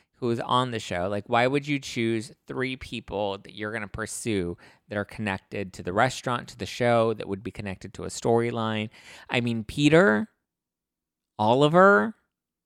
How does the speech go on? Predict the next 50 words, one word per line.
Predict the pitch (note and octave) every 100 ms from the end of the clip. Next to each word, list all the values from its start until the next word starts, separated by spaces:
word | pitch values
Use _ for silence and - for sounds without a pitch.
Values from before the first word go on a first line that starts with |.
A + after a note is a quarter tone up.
| _
Schwartz | - - F#3 G3+ F#3+
is |
probably | - E3+ D3
the | A#2+
biggest | C#3 E3 D#3+ -
one, | - G2+ G2 G2+
but | G2+ - - -
I | F3
don't | F3+
know. | C3
I'm | B2
curious | E3+ D#3+
what | D#3+ C3+
you | A#2
guys | A2
think. | - G#2
Do | -
you | A#2 B2
think | - D3+ C3+
Raquel | C3 A2+ - B2+ B2+
is | A2+
genuinely | - A2+ A#2 A#2+ A#2
interested | A2+ B2+ C3 - B2+ - G#2+ G2+ -
in | G#2+ G2+
Tom | - F2+ F#2+
Schwartz, | - G3 G#3+ A#2+ A#2+ - - - _
or | A3 A3+ A3
are |
you | G#3 G3+
kind | - F3+ F#3
of | F3 -
un-, | C#3+ D#3 E3+
seeing | C#3+ - D#3+ D#3
it | D3 C#3
from | - C#3+
Katie's | - E3 F3+ C#3+ B2
lens | A2 A#2 A#2+
and | A2+
being | A#2+
like, | A#2+ A#2+ -
"Hmm, | A3 G3+ F#2
maybe, | F#2+ G2 A#2 B2 C#3+ A#2 -
maybe | A#2 G#2+ A2+
that | C#3+ D#3
is | F3+ F#3
the | F3+
case. | - D#2 -
Maybe | G#2+ G#2+ B2 C3
it |
is | - B2+ B2 A#2+